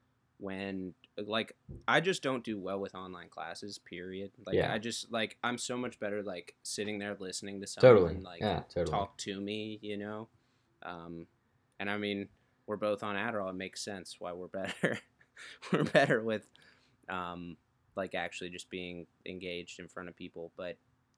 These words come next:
Speaker 1: um, I don't, it's, I don't know.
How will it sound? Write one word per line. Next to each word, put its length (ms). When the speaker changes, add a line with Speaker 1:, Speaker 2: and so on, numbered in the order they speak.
Speaker 1:
um, 420
I 280
don't, 140
it's, 460
I 80
don't 120
know. 200